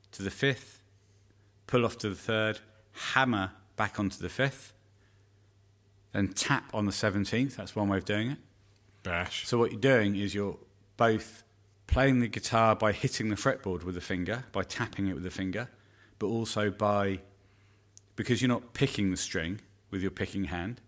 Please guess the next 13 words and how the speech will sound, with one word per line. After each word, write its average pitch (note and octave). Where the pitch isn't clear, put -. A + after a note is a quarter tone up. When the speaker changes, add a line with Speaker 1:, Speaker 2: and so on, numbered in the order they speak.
Speaker 1:
you're G2
generating G2
the F#2+
sound F2+
by F2
pulling G2
off, C3
which G2+
is G2
by F#2
fretting G#2
a -
string G#2